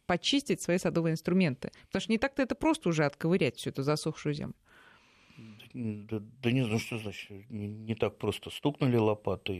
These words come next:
Speaker 1: М-м,
Speaker 2: э,
Speaker 1: нет, не отходит совсем.
Speaker 2: ну, значит, у вас очень такая тяжелая глинистая земля, у меня прекрасно все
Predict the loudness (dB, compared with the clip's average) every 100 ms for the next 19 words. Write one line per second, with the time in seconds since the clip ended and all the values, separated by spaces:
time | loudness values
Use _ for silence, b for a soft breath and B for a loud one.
0 | -2 0 2 2 2 2 0 2 4 2
1 | 0 0 0 0 0 0 -2 -6 -4 0
2 | 0 0 -6 -14 -8 -6 -6 -6 -2 0
3 | 0 -2 -6 -6 -6 0 0 0 0 2
4 | 4 4 2 0 -2 -2 -2 -2 -4 -4
5 | -4 -4 -6 -8 -4 -2 -4 -8 -14 -8
6 | -6